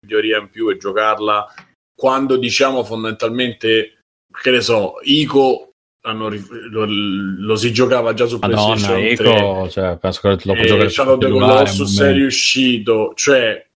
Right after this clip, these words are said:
Speaker 1: mm, può
Speaker 2: No, ma
Speaker 1: andare
Speaker 2: c'è,
Speaker 1: a
Speaker 2: ad
Speaker 1: pre-
Speaker 2: esempio, io personalmente ho trovato una compilation di giochi rifatti dalla M-, M two, che è una compagnia giapponese che fa i porting di giochi vecchi su, eh, cose moderne,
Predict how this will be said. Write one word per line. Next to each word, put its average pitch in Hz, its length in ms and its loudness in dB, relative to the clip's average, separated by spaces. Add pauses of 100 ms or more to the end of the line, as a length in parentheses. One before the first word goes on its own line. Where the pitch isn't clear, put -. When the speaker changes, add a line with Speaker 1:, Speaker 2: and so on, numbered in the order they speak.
(120)
Speaker 1:
mm, 127 280 -12 (100)
può 151 160 2
Speaker 2:
No, 147 80 4
ma 147 80 4
Speaker 1:
andare 131 80 4
Speaker 2:
c'è, 139 180 2
Speaker 1:
a 120 40 2
Speaker 2:
ad 123 60 4
Speaker 1:
pre- 143 80 6
Speaker 2:
esempio, 143 560 0 (400)
io 139 220 2
personalmente 131 800 0
ho 139 60 2
trovato 113 520 -2
una 101 180 -4
compilation 120 800 -2
di 104 160 -4
giochi 113 640 -2 (360)
rifatti 117 640 -2
dalla 98 340 -2
M-, 110 320 0 (140)
M 117 240 0
two, 135 380 4
che 151 120 0
è - 20 2
una 107 140 2
compagnia 107 360 0
giapponese 104 520 -2
che 110 480 -4 (420)
fa - 140 -4
i 107 100 0
porting 113 520 0
di 101 120 -4
giochi 110 360 0
vecchi 104 400 -4
su, 110 380 -4
eh, 90 400 -4
cose 92 260 0
moderne, 98 680 0